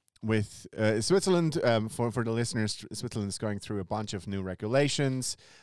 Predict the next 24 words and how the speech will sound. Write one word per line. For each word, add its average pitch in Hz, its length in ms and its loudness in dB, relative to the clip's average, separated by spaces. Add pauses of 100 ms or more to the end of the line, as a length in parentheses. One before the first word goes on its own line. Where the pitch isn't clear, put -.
um, 110 460 4
which 104 180 0
basically 98 280 -2
means 95 280 -2
that 92 240 -2
we 101 280 -8
all 98 220 0
should - 300 -6
be 98 240 -4
at 90 140 -4
home 95 340 0
and 92 100 -4
stuff. 95 300 -2
So 92 320 -6
whatever 123 420 4
we 117 160 4
are 117 120 6
doing 110 280 2
right 98 200 0
now 110 340 0
is 92 260 -6 (320)
very 117 380 4
much 110 340 2
against 98 520 -2